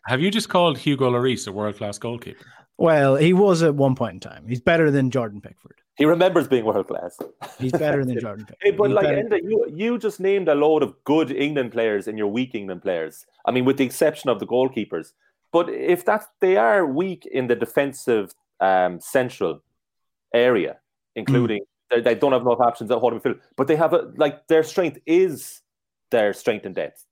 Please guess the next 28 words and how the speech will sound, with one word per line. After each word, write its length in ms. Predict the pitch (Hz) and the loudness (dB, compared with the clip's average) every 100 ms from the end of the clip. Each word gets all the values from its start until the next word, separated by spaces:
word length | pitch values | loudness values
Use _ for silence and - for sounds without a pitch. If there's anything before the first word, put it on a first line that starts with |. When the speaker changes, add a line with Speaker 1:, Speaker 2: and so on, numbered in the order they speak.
| - | -2
Speaker 3:
That 140 | 139 | 2
is 120 | 156 | 2
Speaker 2:
But 60 | 156 | 2
Speaker 3:
their 80 | 120 | 2
Speaker 2:
what 60 | 110 | 0
Speaker 3:
biggest 160 | 98 _ | -4 _
strength 200 | _ - | _ -16
this 160 | - - | -10 -4
Speaker 2:
Oh, 180 | 190 208 | 0 2
I 60 | 180 | 4
Speaker 3:
season. 140 | 202 | 4
Speaker 2:
don't, 160 | 208 185 | 2 0
but 120 | 190 | 0
I 80 | 208 | 0
don't 140 | 208 | 0
think 140 | 190 147 | -2 0
Speaker 3:
They 20 | |
Speaker 2:
they 40 | 135 | 0
have 100 | 123 | 2
Speaker 3:
have 80 | 143 | 2
Speaker 2:
any 80 | - | 2
Speaker 3:
loads 100 | 165 | 2
of 20 | |
Speaker 2:
strength 200 | 151 131 | -2 -2
and 100 | 117 | -4
Speaker 3:
talented 180 | 101 92 | -6 -8
Speaker 2:
depth. 0 | |
Speaker 3:
players. 360 | 95 82 - | -6 -6 -8